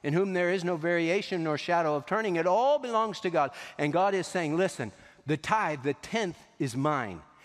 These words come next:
and bring the tithe into the storehouse." Hey, when we rob God,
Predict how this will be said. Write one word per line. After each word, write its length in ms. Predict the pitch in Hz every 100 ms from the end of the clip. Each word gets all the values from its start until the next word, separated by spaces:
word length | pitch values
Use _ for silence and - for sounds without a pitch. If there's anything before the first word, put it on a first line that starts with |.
| - -
and 260 | 143 120
bring 420 | 120 185 247 233
the 140 | 160 175
tithe 680 | - 196 196 147 139 147 143 -
into 600 | 160 160 - 147 135 156
the 140 | 135 127
storehouse." 920 | - 190 196 131 98 - - - - _ _ _ _ _ _ _ _ _ _ _ _ _ _ _ _
Hey, 180 | 180 175
when 220 | 147 151
we 100 | 180
rob 440 | 160 175 220 139
God, 400 | 113 165 226 185